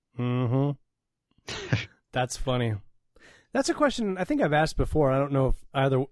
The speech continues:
well, I don't know the answer, but when they draw the book,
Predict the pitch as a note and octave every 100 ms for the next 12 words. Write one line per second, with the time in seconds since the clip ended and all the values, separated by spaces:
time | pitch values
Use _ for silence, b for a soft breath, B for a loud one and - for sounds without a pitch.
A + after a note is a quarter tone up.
0 | - A#2+ A#2 C3 A2 G#2+ G#2+ G#2+ G#2 A#2+
1 | A#2+ A#2+ B2+ b b b - D#3+ F3 E3+
2 | C#3+ E3 G3 A3 F3 D3 A#2 A#2 D#3 A#2
3 | A2 -